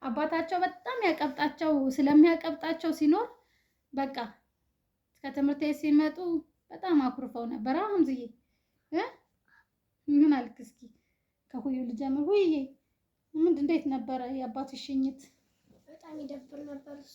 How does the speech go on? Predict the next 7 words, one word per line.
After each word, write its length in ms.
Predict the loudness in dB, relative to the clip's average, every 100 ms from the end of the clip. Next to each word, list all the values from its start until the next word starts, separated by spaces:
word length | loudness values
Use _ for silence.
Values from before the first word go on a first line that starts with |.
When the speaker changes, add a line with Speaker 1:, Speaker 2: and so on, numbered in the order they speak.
| _
Speaker 2:
ሲሄድ። 340 | _ -20 -20 _ _ _
Speaker 1:
ወላ 260 | -12 -10 -10 -12 -18
Speaker 2:
እሱ 160 | -20 _
እያለ 340 | -20 -20 -18 -16
አጫውቶ 520 | -14 -16 -18 -14 -14 -12 -10 -10 -10
ብሎን 460 | -10 -10 -10 -10 -12 -16 _ _
አዝናንቶ 500 | -16 -14 -10 -10 -12